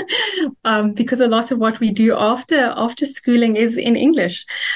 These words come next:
So, um, that, that was something that really helped me along the way as well. And then, as I've, as I've spoken about before, I've just had amazing influences along the way, colleagues that have been passionate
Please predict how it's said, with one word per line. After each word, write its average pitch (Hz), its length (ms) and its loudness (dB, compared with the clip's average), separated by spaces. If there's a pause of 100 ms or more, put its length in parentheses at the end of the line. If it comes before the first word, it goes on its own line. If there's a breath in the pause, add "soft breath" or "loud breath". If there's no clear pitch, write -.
So, 220 680 0
um, 208 380 0
that, 214 500 -4 (180)
that 208 220 -2
was 254 140 0
something 226 360 0
that 208 160 -2
really 208 520 2
helped 233 500 -2
me 226 140 4
along 196 280 2
the 196 100 2
way 190 240 2
as 196 160 0
well. 202 300 -6 (340 loud breath)
And 233 240 4
then, 240 220 6
as 247 260 2
I've, 233 180 -2
as 208 220 -2
I've 202 100 -2
spoken 196 340 -2
about 185 200 0
before, 196 260 0
I've 196 100 0
just - 200 -2
had 214 140 0
amazing 202 400 2
influences 202 640 0
along 196 300 2
the 196 100 2
way, 190 320 2
colleagues 208 480 0
that 190 100 0
have 185 100 -6
been 185 180 0
passionate 196 560 -2